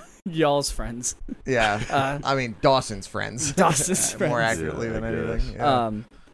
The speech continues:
Speaker 1: you know, I, I say it because, you know, we're all friends. So what's you, what's yours is
Speaker 2: Yeah,
Speaker 1: mine,
Speaker 2: there's no
Speaker 1: right?
Speaker 2: competition in the music industry at all.
Speaker 1: <laughs> Ex-, exactly.
Speaker 2: Everyone's,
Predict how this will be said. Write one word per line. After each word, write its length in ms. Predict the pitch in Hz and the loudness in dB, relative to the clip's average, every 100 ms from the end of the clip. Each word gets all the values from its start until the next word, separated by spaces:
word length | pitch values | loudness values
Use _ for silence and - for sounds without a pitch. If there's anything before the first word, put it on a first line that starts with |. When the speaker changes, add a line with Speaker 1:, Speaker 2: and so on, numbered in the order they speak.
| - | -10
Speaker 1:
you 140 | 180 156 | -2 -2
know, 180 | 104 101 _ - - _ - | -2 -8 _ -20 -20 _ -14
I, 80 | 151 147 | -12 -8
I 20 | |
say 220 | - 180 139 | -2 0 0
it 120 | - - - - - | -2 -12 -20 -20 -14
because, 380 | 151 131 107 120 | -10 -10 -10 -10
you 80 | 101 | -12
know, 120 | 87 113 | -14 -12
we're 120 | 113 | -10
all 100 | 98 | -6
friends. 380 | - 104 104 117 | -6 -8 -8 -8
So 260 | 131 107 120 147 | -8 -8 -12 -10
what's 220 | 135 131 135 | -6 -6 -4
you, 80 | |
what's 180 | 123 135 | -2 -2
yours 200 | 135 131 | -2 -4
is 100 | 127 | 0
Speaker 2:
Yeah, 80 | 120 | 0
Speaker 1:
mine, 60 | - | 0
Speaker 2:
there's 140 | - 113 | 0 -2
no 60 | |
Speaker 1:
right? 80 | 113 | -4
Speaker 2:
competition 640 | 120 113 120 120 104 104 | -2 -2 -2 -4 -6 -6
in 100 | 101 | -8
the 80 | 98 | -8
music 420 | 104 104 101 98 | -8 -8 -8 -10
industry 400 | 92 101 - 104 | -10 -8 -8 -8
at 100 | 101 | -6
all. 300 | 107 107 104 - | -4 -4 -4 0
Speaker 1:
<laughs> 40 | - - | 2 4
Ex-, 260 | 180 165 208 | 4 6 4
exactly. 640 | - 175 151 156 160 - | 6 4 0 0 0 -2
Speaker 2:
Everyone's, 560 | 127 127 127 113 - - | -4 -4 -4 -6 -10 -10